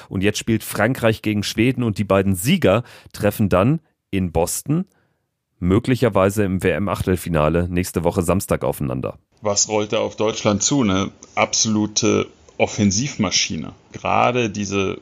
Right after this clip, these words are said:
Speaker 2: breit gezogene Offensivreihe mit den Superstars von P S G und, äh, Bayern München mit Olise, die, die können, ja,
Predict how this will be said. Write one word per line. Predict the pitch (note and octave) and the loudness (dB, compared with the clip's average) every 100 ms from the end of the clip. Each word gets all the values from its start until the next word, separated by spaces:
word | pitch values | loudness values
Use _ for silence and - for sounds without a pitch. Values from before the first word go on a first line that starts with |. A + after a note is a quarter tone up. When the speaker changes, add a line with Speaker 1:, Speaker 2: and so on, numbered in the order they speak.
| - | -10
Speaker 2:
breit | F#2 F#2+ G#2+ A2 - | 0 2 2 -2 -8
gezogene | G2+ - - A2 G#2+ A2+ A2 G#2 G2+ G2+ - - - | -6 -2 0 2 2 2 0 0 0 0 -2 -10 -4
Offensivreihe | G#2 - G#2 F#2 G#2+ A#2+ - G#2 G2+ G#2 G#2 | -4 0 0 0 -2 -4 -4 -2 2 4 4
mit | G2+ G2 G#2+ | 2 0 0
den | G2 F#2+ | 0 0
Superstars | F#2+ A2 B2 G#2 - G2 F#2+ G#2 - | -2 -4 -2 -2 0 0 0 0 -2
von | - F#2+ F#2 | -2 -2 -2
P | - G2+ F#2+ | -4 0 0
S | F#2 - | 0 -2
G | G2 G2 G#2 G#2+ G#2 - - | 0 2 2 0 -6 -14 -4
und, | G2+ F2+ - - | -2 -2 -4 -2
äh, | F#2+ F#2+ F#2+ F#2+ | 0 2 0 0
Bayern | G2 G2 F#2+ | 0 2 0
München | G2 A2+ - A#2+ A2 G#2+ | 2 0 0 0 0 -2
mit | F#2 F#2 | -2 -2
Olise, | G2 G2+ A2+ - A2 G#2 - - | -2 0 2 4 4 2 -4 -10
die, | F#2+ F#2+ F#2+ F#2+ F#2 - - | -6 -4 -2 -4 -4 -8 -10
die | - G2 G2+ F#2+ - - _ | -6 -4 -2 -4 -6 -18 _
können, | - G#2+ G2+ G2+ F#2+ F2+ - - - F#2+ | 2 4 6 4 2 -2 -6 -10 -8 0
ja, | G#2 A2+ | 2 2